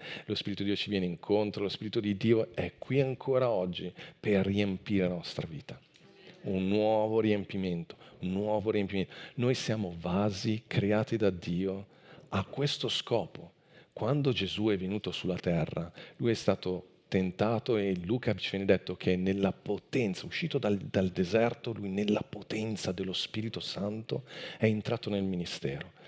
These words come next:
Nella potenza, vi ripeto, quello non è soltanto la rivelazione della potenza di Dio, ma anche di come dovrebbe essere la nostra vita. Tu non puoi affrontare il nemico vuoto.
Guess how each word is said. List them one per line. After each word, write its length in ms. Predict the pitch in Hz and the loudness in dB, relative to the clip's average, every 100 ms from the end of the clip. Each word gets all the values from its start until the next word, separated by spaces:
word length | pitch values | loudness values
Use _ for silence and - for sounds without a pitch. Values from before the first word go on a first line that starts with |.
| - - - - - - - - - - - - | -16 -14 -12 -12 -14 -16 -20 -20 -20 -20 -20 -16
Nella 360 | - 117 120 117 | 2 4 6 4
potenza, 640 | - 110 - 92 87 - - | 2 -4 0 0 0 -6 0
vi 160 | 110 | 6
ripeto, 460 | 107 107 104 95 90 | 6 4 0 -2 -4
quello 460 | - 123 123 101 95 | -2 0 2 2 0
non 200 | 95 120 | 0 2
è 120 | 110 | 2
soltanto 880 | - 95 90 - 98 95 87 - 92 | 0 -4 -4 0 0 0 -4 -2 0
la 160 | 90 | 0
rivelazione 680 | 90 92 92 87 - 104 98 | 0 2 0 0 -4 -2 0
della 180 | 90 90 | 2 2
potenza 500 | - 87 92 92 - | 0 -4 -2 -2 -2
di 140 | 90 | -2
Dio, 320 | 90 87 82 80 - - | -2 -2 -2 -6 -16 -8
ma 120 | 123 | 0
anche 260 | 165 160 135 | 0 2 0
di 120 | 123 | 0
come 280 | - 143 139 | -2 -4 -4
dovrebbe 340 | 110 110 107 | -4 -6 -4
essere 340 | 120 - - 104 | -4 -4 -8 -8
la 80 | |
nostra 420 | 95 107 - - 90 | -8 -10 -10 -10 -6
vita. 580 | 117 156 - - - - _ _ _ _ _ _ _ _ - - | -4 -4 -6 -8 -8 -18 _ _ _ _ _ _ _ _ -20 -4
Tu 140 | 170 | 2
non 280 | 185 170 123 | 6 6 4
puoi 240 | 131 165 | 4 6
affrontare 1000 | 151 - 107 104 101 - 98 92 92 90 - | 6 4 -4 -4 -2 -2 -2 0 0 0 -2
il 140 | 107 | 0
nemico 880 | 104 92 90 107 139 - 104 92 - - | 2 2 2 0 0 -2 -2 -4 -12 -8
vuoto. 760 | 95 101 95 - - - - | -2 2 2 0 -4 -12 -14